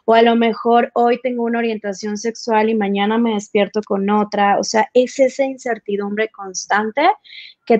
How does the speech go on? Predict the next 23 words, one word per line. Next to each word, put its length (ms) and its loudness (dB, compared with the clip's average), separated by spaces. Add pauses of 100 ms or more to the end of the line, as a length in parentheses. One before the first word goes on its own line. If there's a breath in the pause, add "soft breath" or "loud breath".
(100)
todos 360 6
hasta 240 -4
cierto 440 2
punto 340 0
tenemos, 600 -2
pero 320 2
que 100 -4
en 160 -2
el 240 -2
toc 320 2 (600 soft breath)
se 380 -2 (100)
pega 380 6
como 280 -6 (120)
chicle 580 -6
y 120 -2
es 160 -4
algo 180 -2
que 100 -2
queremos 460 -2
responder 800 0
y 80 2
solucionar. 960 -4 (380)
Ujú. 320 -8